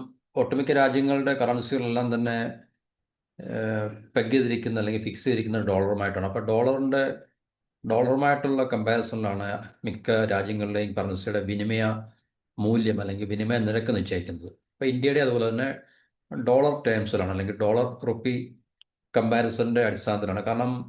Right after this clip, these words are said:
ഗ്ലോബൽ റിസർവ് കറൻസിയും അതുപോലെ തന്നെ, ഏഹ്, ഏറ്റവും പവർഫുൾ ആയിട്ടുള്ള ലോകത്തിലെ കറൻസിയും ഡോളർ ആയതുകൊണ്ട് എല്ലാ രാജ്യങ്ങളും,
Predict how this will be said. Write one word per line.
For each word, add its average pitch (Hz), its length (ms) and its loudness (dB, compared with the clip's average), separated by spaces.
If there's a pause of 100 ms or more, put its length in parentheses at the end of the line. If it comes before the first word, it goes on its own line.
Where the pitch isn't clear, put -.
(240)
ഗ്ലോബൽ 127 380 4
റിസർവ് 127 380 4
കറൻസിയും 117 480 0
അതുപോലെ 104 300 0
തന്നെ, 101 220 -4 (840)
ഏഹ്, 95 320 2
ഏറ്റവും 110 380 0 (140)
പവർഫുൾ 107 360 2
ആയിട്ടുള്ള 110 320 0 (140)
ലോകത്തിലെ 98 500 -2
കറൻസിയും 101 640 -2
ഡോളർ 95 300 0
ആയതുകൊണ്ട് 92 480 -2 (800)
എല്ലാ 113 240 2
രാജ്യങ്ങളും, 113 480 2